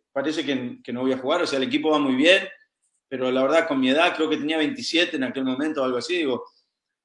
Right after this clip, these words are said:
"a mí me gustaría, me gustaría ir a algún sitio donde, donde juegue", ¿no? Entonces, bueno, en aquel momento se surgió justo que en diciembre me invitaron, creo que, eh, me invitaron por, por mi lesión más que otra cosa, ¿no? Pero me invitaron a jugar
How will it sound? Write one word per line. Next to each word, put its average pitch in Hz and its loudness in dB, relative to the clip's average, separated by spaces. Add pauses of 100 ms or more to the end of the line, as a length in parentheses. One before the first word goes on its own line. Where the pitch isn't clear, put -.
(120)
"a 113 -12
mí 139 -2
me 160 0
gustaría, 131 2
me 120 -10
gustaría 139 -2
ir 165 2
a - 4
algún 151 0
sitio 170 -2
donde, 127 0
donde 117 -2
juegue", 160 -2 (280)
¿no? 143 -2
Entonces, 151 -4 (120)
bueno, 190 0
en 151 0
aquel 160 2
momento 170 -2
se 143 -4
surgió 143 0
justo 165 0
que 127 2
en 131 0
diciembre 180 0 (440)
me 135 -2
invitaron, 147 2 (300)
creo 160 4
que, 123 -2 (200)
eh, 107 -12 (380)
me 135 -2
invitaron 143 4
por, 127 0
por 127 -8
mi 127 -2
lesión 160 2
más 147 2
que 151 2
otra 127 0
cosa, 143 0
¿no? 143 2
Pero 131 0
me 131 2
invitaron 135 4
a 160 2
jugar 156 4